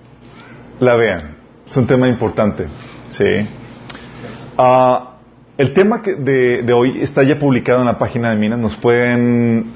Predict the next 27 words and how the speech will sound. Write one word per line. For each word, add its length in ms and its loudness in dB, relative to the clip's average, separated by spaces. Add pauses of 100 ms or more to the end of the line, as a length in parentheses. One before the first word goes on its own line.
si 140 0
tienen 180 2
su 80 -2
celular, 540 0 (1400)
lo 80 0
pueden 200 2
buscar 260 -2
en 100 -2
la 100 -2
página 340 -2
triple 320 -2
W 300 2
punto 380 0
minas 360 2
church 300 -2
punto 260 2
org. 280 -2 (600)
El 160 -2
tema 720 2
viene 280 0
ahí, 760 2 (160)
eh, 300 -2 (160)
últimas 360 2
posts, 640 -2 (320)
y 560 2
se 140 -4
llama 560 2